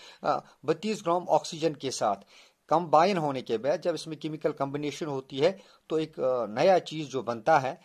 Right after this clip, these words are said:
जिस तरह हमने यहाँ एक रिएक्शन लिखी है, एक कीमियाई तब्दीली लिखी है, रिप्रेजेंट किया है उसको सिंबल्स में, सी प्लस ओ टू, twelve grams of carbon plus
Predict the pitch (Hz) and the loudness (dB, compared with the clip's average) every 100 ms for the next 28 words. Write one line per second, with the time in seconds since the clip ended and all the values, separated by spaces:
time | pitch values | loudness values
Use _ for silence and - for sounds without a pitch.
0 | _ - 131 160 139 139 139 135 127 131 | _ -14 -8 -4 -4 -4 -6 -6 -6 -4
1 | 143 147 135 123 - 175 131 - 135 - | -4 -4 -8 -10 -6 -6 -6 -8 -12 -10
2 | 143 139 135 131 113 139 139 - 120 117 | -6 -4 -4 -4 -4 -6 -10 -8 -8 -4
3 | 135 151 147 - 131 113 - 131 - 131 | -4 -4 -8 -4 -4 -4 -6 -12 -10 -8
4 | 131 127 156 180 _ _ _ _ - - | -8 -8 -8 -10 _ _ _ _ -18 -12
5 | 147 160 185 220 - _ _ - 135 123 | -8 -6 -8 -10 -14 _ _ -4 -4 -4
6 | - 160 151 107 98 - _ _ _ _ | -4 -2 -4 -8 -14 -16 _ _ _ _
7 | _ _ _ _ - 165 214 208 160 165 | _ _ _ _ 2 6 6 6 4 2
8 | 160 151 139 - 117 110 113 170 226 - | 0 0 0 0 0 0 -2 -10 -12 0
9 | 165 139 | 2 2